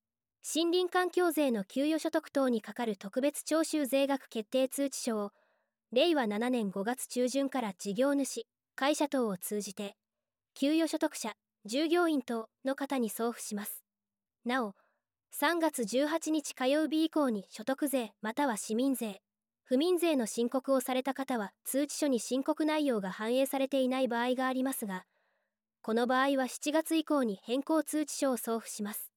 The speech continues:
給与所得者の市民税、府民税、森林環境税は、事業主、特別徴収義務者が、毎年六月から翌年五月までの毎月の給与から差し引き、特別徴収の上、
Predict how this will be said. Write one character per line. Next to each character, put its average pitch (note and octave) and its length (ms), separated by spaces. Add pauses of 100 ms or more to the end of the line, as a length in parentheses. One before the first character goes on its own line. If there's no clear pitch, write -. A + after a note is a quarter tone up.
(540)
給 D#4+ 240
与 F4 120
所 F4 120
得 F4+ 180
者 D4+ 140
の A3+ 100
市 A3 200
民 C4 180
税、 G#3+ 280 (360)
府 B3 160
民 D4 200
税、 A3+ 280 (580)
森 D#4+ 160
林 F4 200
環 F4 200
境 E4+ 200
税 C4+ 200
は、 G3 220 (540)
事 G#3+ 160
業 D#4 220
主、 C#4 300 (140)
特 A#3 220
別 D#4+ 220
徴 E4 180
収 D#4+ 180
義 D4 80
務 D4 180
者 B3 160
が、 G3 200 (600)
毎 A#3+ 200
年 C#4 260
六 A#3 200
月 D#4 220
か C#4 100
ら A3+ 100
翌 G3 280
年 C#4 200
五 B3+ 140
月 D4+ 240
ま D4+ 100
で B3+ 120
の G3 120
毎 G#3+ 220
月 - 220
の D4 100
給 D#4 220
与 C#4 120
か A3 120
ら F#3 100
差 - 160
し - 100
引 C4+ 140
き、 A3+ 200 (200)
特 B3 220
別 E4+ 200
徴 E4 200
収 C#4+ 360
の A#3 200
上、 G#3+ 240